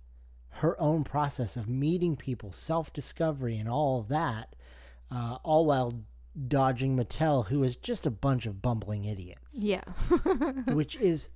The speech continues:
Speaker 1: fantastic. Kudos to Mattel for being just like, "Yeah, go nuts." Like,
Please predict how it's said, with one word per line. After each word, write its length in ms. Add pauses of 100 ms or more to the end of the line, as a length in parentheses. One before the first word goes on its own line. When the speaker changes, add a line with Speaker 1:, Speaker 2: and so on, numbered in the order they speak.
Speaker 1:
fantastic. 1080
Kudos 460
to 120
Mattel 500
for 140
being 300
just 160
like, 220 (380)
"Yeah, 260
go 160
nuts." 460
Like, 280